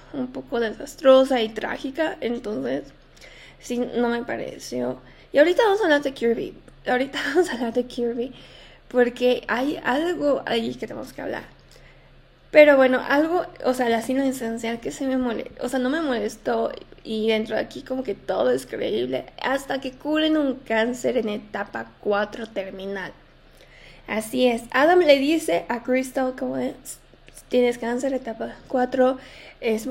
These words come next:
momento de que le digas a la gente que quieres que los quieres". Literalmente le dice eso. Y ya la empieza a atender, él hace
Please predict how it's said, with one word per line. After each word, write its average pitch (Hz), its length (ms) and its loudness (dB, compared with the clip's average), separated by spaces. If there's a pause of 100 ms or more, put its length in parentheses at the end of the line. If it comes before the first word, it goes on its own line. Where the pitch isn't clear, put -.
momento 240 320 2
de 254 80 0
que 233 120 -2
le 214 100 0
digas 220 220 0
a - 20 -2
la 226 100 -6
gente 240 300 -6
que - 120 -12
quieres 226 360 -6
que - 120 -2
los - 240 -8
quieres". - 380 -4 (260)
Literalmente 370 600 6
le 311 100 8
dice 233 460 2
eso. 220 280 -4 (1400)
Y 254 160 2
ya 226 180 6
la 247 100 6
empieza 226 400 2
a 208 240 2
atender, 226 800 0 (280)
él 240 580 2 (480)
hace 214 520 0